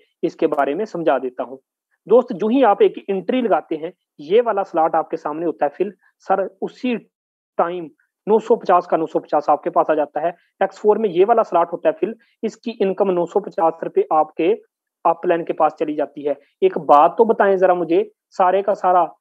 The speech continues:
दस dollar में बंदा ज्वाइन करवा रहे हो, दस के दस डॉलर आपको दे दिए जनाब, कंपनी के मालिक के पास एक रुपया भी नहीं गया।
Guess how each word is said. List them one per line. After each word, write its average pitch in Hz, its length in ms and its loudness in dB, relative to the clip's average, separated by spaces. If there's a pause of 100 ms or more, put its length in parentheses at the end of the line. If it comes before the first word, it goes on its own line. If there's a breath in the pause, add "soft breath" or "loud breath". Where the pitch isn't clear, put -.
(160)
दस 196 280 2
dollar 196 300 0
में 202 140 -10
बंदा 156 220 -2
ज्वाइन 220 220 -2
करवा 240 240 2
रहे 233 120 2
हो, 190 220 -4 (220)
दस 180 260 -2
के 208 80 -2
दस 185 200 -2
डॉलर 196 300 -2
आपको 175 300 -2
दे 175 180 -2
दिए 180 220 -2
जनाब, 165 380 -4 (480)
कंपनी 196 340 -10
के 202 100 -2
मालिक 185 280 0
के 185 80 -12
पास 175 220 -2
एक 175 140 -6
रुपया 160 300 -2
भी 165 220 -8 (360)
नहीं 170 440 -8
गया। 127 220 -4